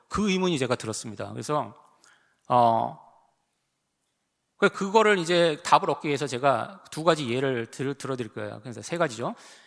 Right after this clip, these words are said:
근데 예수님의 성경을 사용해서 이제 교리를 논증하는 장면이 있는데, 거기서 성경의 어느 부분을 어떻게 사용하시는지를 보고 바로 사도들도 마찬가지로 하는데, 그걸 한번,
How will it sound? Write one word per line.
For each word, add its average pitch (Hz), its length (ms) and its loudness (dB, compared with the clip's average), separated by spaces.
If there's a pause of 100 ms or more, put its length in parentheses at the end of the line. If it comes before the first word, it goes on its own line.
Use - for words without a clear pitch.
근데 131 160 -6
예수님의 180 440 -2
성경을 214 640 -2
사용해서 180 580 -2
이제 139 120 -6
교리를 202 640 0
논증하는 202 560 0
장면이 139 360 -4
있는데, 113 520 -8 (220)
거기서 147 240 -2
성경의 185 400 2
어느 135 320 2
부분을 165 260 0
어떻게 127 320 2
사용하시는지를 120 640 -4
보고 113 300 -8
바로 135 320 -2 (180)
사도들도 202 680 0
마찬가지로 131 480 -8
하는데, 120 140 -12
그걸 123 260 -4
한번, 123 260 -4